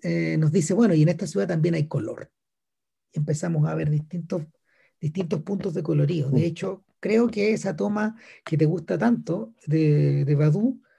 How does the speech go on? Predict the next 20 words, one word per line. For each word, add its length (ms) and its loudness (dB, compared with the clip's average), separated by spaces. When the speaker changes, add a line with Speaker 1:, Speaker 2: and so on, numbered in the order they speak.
Speaker 1:
eh, 640 6
levanta 540 4
mucho 280 2
hacia 180 -2
arriba, 360 0
porque 260 -8
mientras 360 -2
la 140 -2
cámara 340 0
va 140 -2
girando, 600 -2
vemos 400 2
que 320 -6
en 140 0
esta, 480 -6
en 120 -4
este 320 -6
mar 340 0
de 160 -2
fonolitas 920 -2